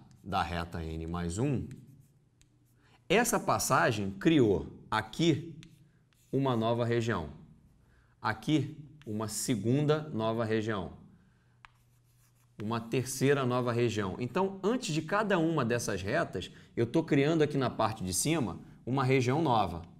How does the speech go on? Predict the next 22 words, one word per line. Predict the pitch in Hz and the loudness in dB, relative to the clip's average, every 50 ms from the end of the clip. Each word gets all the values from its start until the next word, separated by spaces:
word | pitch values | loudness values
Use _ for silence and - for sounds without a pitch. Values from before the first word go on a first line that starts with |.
| - - _ _ _ _ _ _ _ - | -20 -20 _ _ _ _ _ _ _ -8
Então, | 147 127 - 196 226 240 226 - - - - - - - _ _ _ _ - _ _ _ _ _ _ _ _ _ _ _ _ _ _ _ - | -8 -2 0 2 0 0 -2 -8 -14 -20 -20 -20 -20 -20 _ _ _ _ -20 _ _ _ _ _ _ _ _ _ _ _ _ _ _ _ 0
antes | - 233 302 311 311 208 165 | 2 2 2 4 2 2 2
dessa | 160 156 143 139 - 120 104 - - | 4 4 2 2 2 0 0 2 0
enésima | 123 117 110 107 104 117 98 101 107 104 101 98 | 0 2 2 2 2 0 0 0 0 -2 -2 0
reta, | 101 113 151 170 156 - - 104 - - | 0 0 2 0 0 0 -4 -8 -8 -4
eu | - 131 127 | -2 -2 -2
tenho | 127 127 131 123 135 143 151 151 - - - - - - _ - - _ _ - | -2 -2 -2 -2 0 -2 -2 -6 -8 -12 -18 -20 -20 -20 _ -20 -20 _ _ -8
uma | - 131 131 139 139 143 147 143 - - - - - | -4 -2 -2 -2 -2 -4 -4 -8 -12 -20 -20 -10 -6
enésima | 131 135 131 123 120 123 131 139 127 135 147 156 165 165 160 160 - - - | -2 0 0 2 2 2 0 0 0 2 2 2 0 0 -4 -10 -14 -14 -6
nova | 135 120 123 123 123 123 123 123 127 | -2 0 2 4 4 4 4 4 2
região. | 127 131 131 131 127 147 139 113 95 87 85 - - - - - - _ - | 0 0 0 0 0 0 -2 -2 -4 -6 -8 -12 -16 -20 -20 -20 -20 _ -4
E | 214 | -4
depois | 214 214 262 233 - - 123 127 117 110 107 | -2 0 0 0 0 0 2 2 2 4 2
dessa | 117 117 117 147 147 | 0 -2 -2 -2 -2
reta, | 143 139 143 147 147 - 175 175 - - - - - - _ _ - | 0 0 -2 -2 -4 -6 -12 -12 -14 -16 -20 -20 -20 -20 _ _ -6
eu | - 165 160 | -4 -4 -4
tenho | - - 131 127 131 135 131 - - - - - - - - _ _ _ _ _ _ _ _ _ _ _ _ _ _ _ _ _ _ - | -4 -4 -2 -2 -2 -2 -4 -8 -14 -18 -20 -20 -20 -20 -20 _ _ _ _ _ _ _ _ _ _ _ _ _ _ _ _ _ _ -2
ainda | 117 123 120 123 135 - 131 147 | -2 0 0 0 0 0 0 0
uma | 139 139 143 139 135 | 0 0 0 0 0
outra | 117 120 156 202 202 208 185 | 0 2 0 0 0 0 -2
região | 165 160 165 151 131 139 151 170 | 0 2 2 2 2 0 0 0
nova. | 156 120 104 92 87 80 80 78 | 0 0 -2 -2 -4 -8 -10 -12